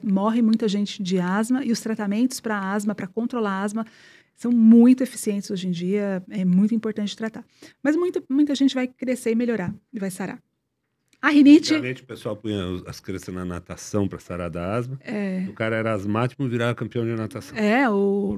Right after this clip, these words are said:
Speaker 2: Porque
Speaker 1: o Guga,
Speaker 2: Gustavo
Speaker 1: né?
Speaker 2: Borges,
Speaker 1: É.
Speaker 2: algum desses, era o Xuxa, o
Speaker 1: Xuxa,
Speaker 2: Xuxa.
Speaker 1: Xuxa. Então, mas na rinite é a doença que mais acompanha a pessoa pro resto da vida. E aí a rinite é um problema porque, as, da mes-, mesma forma que a gente falou da limitação da intolerância,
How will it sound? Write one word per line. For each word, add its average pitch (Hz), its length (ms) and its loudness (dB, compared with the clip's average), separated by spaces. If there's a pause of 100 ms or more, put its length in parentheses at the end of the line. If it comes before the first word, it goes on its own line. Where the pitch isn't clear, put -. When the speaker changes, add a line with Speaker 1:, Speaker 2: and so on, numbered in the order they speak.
Speaker 2:
Porque 95 600 -2
Speaker 1:
o 85 40 -8
Guga, 90 100 -4 (180)
Speaker 2:
Gustavo 101 60 -4
Speaker 1:
né? 254 220 -2
Speaker 2:
Borges, 113 460 -2
Speaker 1:
É. - 40 -8
Speaker 2:
algum 95 220 -4
desses, 110 460 -2
era 107 240 0
o 78 40 -4
Xuxa, - 460 -4
o 85 80 -8
Speaker 1:
Xuxa, 196 420 -6
Speaker 2:
Xuxa. 202 60 -16
Speaker 1:
Xuxa. 208 400 -8 (760)
Então, 202 120 -10
mas 202 200 0
na 262 140 6
rinite 262 680 4
é 247 180 0
a 269 60 2
doença 220 520 -2
que 254 160 -8
mais 247 360 0
acompanha 247 440 -6
a - 20 -8
pessoa 226 300 -10
pro 220 160 -12
resto 208 220 -8
da 208 80 -6
vida. 185 300 -10 (540)
E 220 60 2
aí 240 100 6
a 294 60 4
rinite 247 560 2
é 226 40 -2
um 220 80 -2
problema 214 440 -2
porque, 220 240 -6
as, 220 100 -4 (380)
da 214 100 -2
mes-, 220 240 0
mesma 240 240 2
forma 208 240 -2
que 196 60 -6
a 185 40 -4
gente 180 160 -4
falou 185 220 -4
da 180 140 -4
limitação 190 680 -2
da 185 100 -2
intolerância, 185 680 -2